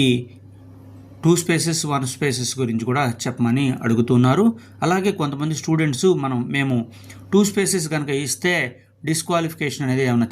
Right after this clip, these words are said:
చేస్తారా, అలాగే ఇన్‌స్ట్రక్షన్స్‌లో ఎటువంటి క్లియర్ డైరెక్షన్స్ లేవు కాబట్టి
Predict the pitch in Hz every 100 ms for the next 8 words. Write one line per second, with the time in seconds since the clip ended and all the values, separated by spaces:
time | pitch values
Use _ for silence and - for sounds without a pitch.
0 | 117 117 - 127 123 175 185 - - -
1 | 151 170 175 170 131 147 156 - 165 -
2 | 147 160 156 139 143 143 131 135 120 -
3 | - - - - - - 143 151 156 202
4 | - - - - - 135 151 - 156 131
5 | 143 123 131 135 131 123 120 117